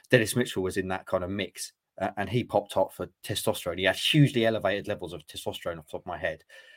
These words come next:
and his excuse was that the night before the drugs test, uh, was his wife's birthday, so he, he drunk, I think he drunk ten bottles of Budweiser and made love to her six times in that night.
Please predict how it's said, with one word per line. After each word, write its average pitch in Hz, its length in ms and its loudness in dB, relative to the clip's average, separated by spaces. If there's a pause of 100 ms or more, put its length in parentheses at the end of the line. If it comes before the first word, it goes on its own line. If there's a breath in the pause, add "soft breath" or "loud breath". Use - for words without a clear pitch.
(160 soft breath)
and 107 80 0
his 143 140 10
excuse 143 540 6
was 90 340 -2 (560)
that 113 220 0 (180)
the 113 80 -2
night 139 260 8
before 120 240 0
the 101 80 -4
drugs - 320 2
test, - 480 -4 (720)
uh, 113 160 4
was 110 100 0
his 113 160 0
wife's 110 320 8
birthday, 98 640 2 (480)
so 117 180 4
he, 98 220 -2
he 107 140 -4
drunk, 117 500 4 (380)
I 104 60 -12
think 139 180 -2
he 113 80 -2
drunk 120 320 2
ten 151 400 6
bottles 131 360 8
of 104 100 -2
Budweiser 82 760 6 (580)
and 107 180 0
made 110 220 4
love 117 240 4
to 92 160 0
her 82 100 0
six - 360 0
times 85 480 0
in 95 160 -4
that 85 120 -4
night. 90 340 -2